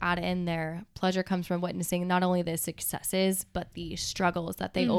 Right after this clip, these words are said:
Speaker 1: overcome along the way, you know,
Speaker 2: I do
Speaker 1: and
Speaker 2: like that. Yeah.
Speaker 1: being a part of their challenging moments and being a support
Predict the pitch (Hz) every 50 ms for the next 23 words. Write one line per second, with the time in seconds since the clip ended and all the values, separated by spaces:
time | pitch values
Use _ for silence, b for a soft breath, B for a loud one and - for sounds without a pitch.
0 | 208 214 214 208 202 202 - 180 185 185 185 185 180 185 190 180 180 175 180 175
1 | 175 190 196 196 190 185 190 190 - 185 - 170 240 - - - - - - -
2 | - 254 269 233 208 208 202 190 190 - - - - 190 185 185 - - 190 185
3 | 180 170 - - 185 175 175 170 165 - - 190 170 - _ - - _ - -
4 | - - - 196 202 190 190 185 180 180 180 175 170 170 165 165 175 185 196 208
5 | 214 208 - - 180 170 170 165 170 170 - - 170 - - - 170 170 175 175
6 | 170